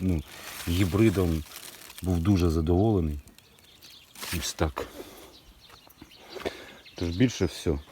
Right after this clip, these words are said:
Сортові каби-, <laughs> огірки садити не буду. Ну, тут баштани, кавуни вже отак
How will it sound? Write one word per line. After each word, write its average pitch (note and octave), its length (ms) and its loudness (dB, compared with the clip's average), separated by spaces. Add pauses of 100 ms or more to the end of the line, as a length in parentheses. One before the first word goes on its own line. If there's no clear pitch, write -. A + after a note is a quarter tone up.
(120)
Сортові G#2+ 460 2
каби-, G2 260 4 (380)
<laughs> - 380 -14
огірки F#2+ 540 4 (1500)
садити F#2 500 4
не F#2 80 8
буду. E2 360 0 (2000)
Ну, C3 60 0
тут F2+ 200 0
баштани, F#2 520 4
кавуни F2+ 460 6
вже A#2 200 2
отак G#2+ 260 2